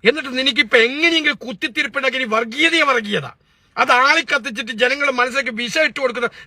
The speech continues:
നിന്നെയൊക്കെ നിലക്ക് നിർത്താൻ ഒരു നിയമ സംവിധാനം ഇല്ലേ ഇവിടെ? ഇല്ലേ? നാണം കെട്ടവനെ. എന്താണ് സന്ദീപ് വാര്യർ അന്നാ പറഞ്ഞ വിഷയം, ഇന്ന് ഈ വിഷയവുമായി ബന്ധപ്പെട്ടിട്ട് എന്തിനാ നീ അത് കൂട്ടിയോജിപ്പിക്കേണ്ട ആവശ്യം? നീ എന്താ വിചാരിക്കുന്നത്? നിന്റെ വീട്ടിൽ വന്നിട്ടാ സന്ദീപ് വാര്യർ ഇത്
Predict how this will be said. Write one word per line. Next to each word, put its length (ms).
നിന്നെയൊക്കെ 540
നിലക്ക് 440
നിർത്താൻ 380
ഒരു 100
നിയമ 260
സംവിധാനം 420
ഇല്ലേ 240
ഇവിടെ? 200
ഇല്ലേ? 220
നാണം 260
കെട്ടവനെ. 360
എന്താണ് 340
സന്ദീപ് 340
വാര്യർ 220
അന്നാ 260
പറഞ്ഞ 240
വിഷയം, 280
ഇന്ന് 180
ഈ 80
വിഷയവുമായി 440
ബന്ധപ്പെട്ടിട്ട് 500
എന്തിനാ 320
നീ 100
അത് 140
കൂട്ടിയോജിപ്പിക്കേണ്ട 720
ആവശ്യം? 300
നീ 160
എന്താ 200
വിചാരിക്കുന്നത്? 440
നിന്റെ 280
വീട്ടിൽ 300
വന്നിട്ടാ 280
സന്ദീപ് 260
വാര്യർ 220
ഇത് 60